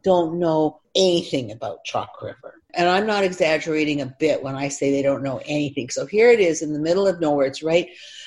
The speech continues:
on the Ottawa River, where the Ottawa River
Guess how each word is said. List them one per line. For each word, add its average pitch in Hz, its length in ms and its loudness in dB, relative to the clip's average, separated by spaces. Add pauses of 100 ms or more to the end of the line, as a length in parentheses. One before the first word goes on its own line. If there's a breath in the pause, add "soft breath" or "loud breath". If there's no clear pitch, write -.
(180 loud breath)
on 180 260 4
the 175 120 4
Ottawa 156 400 2
River, 139 640 0 (100)
where 156 140 4
the 151 140 2
Ottawa 220 380 4
River 175 500 4